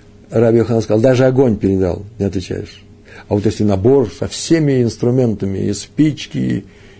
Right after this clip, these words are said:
и духа, ветродув, и там ещё, не знаю, свеча горящая,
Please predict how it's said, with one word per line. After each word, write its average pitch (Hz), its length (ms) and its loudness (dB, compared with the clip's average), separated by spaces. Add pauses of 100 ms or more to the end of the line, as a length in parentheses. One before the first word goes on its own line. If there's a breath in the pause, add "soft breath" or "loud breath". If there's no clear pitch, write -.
(120)
и 113 540 2
духа, 110 520 2 (140)
ветродув, 117 1160 0 (580 loud breath)
и 117 100 -4
там 117 180 -2
ещё, 117 160 -2
не 110 100 -2
знаю, 98 140 0
свеча 143 520 0
горящая, 117 640 0